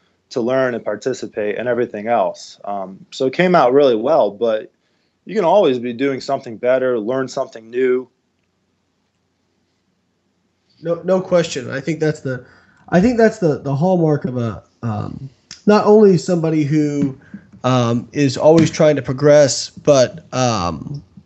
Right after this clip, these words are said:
Speaker 2: but a scientist as well. Understanding that our, our, we never, uh, I think if you're a s-,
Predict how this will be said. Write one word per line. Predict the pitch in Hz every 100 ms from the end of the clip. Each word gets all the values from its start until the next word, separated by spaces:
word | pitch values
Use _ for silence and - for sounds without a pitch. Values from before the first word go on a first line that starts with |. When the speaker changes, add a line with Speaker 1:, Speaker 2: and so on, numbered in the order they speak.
| -
Speaker 2:
but | 156 156
a |
scientist | 143 202 226 - 139
as | 131
well. | 131 170 120 -
Understanding | 156 151 175 165
that | 147
our, | 139 165 147 - - - _ _ -
our, | 151 -
we | 160 185
never, | 170 190 180 180 165 156 _ _ _ _ -
uh, | - - - _ -
I | 156
think | 240 233 -
if | 165 -
you're | 180 160
a |
s-, | 139 -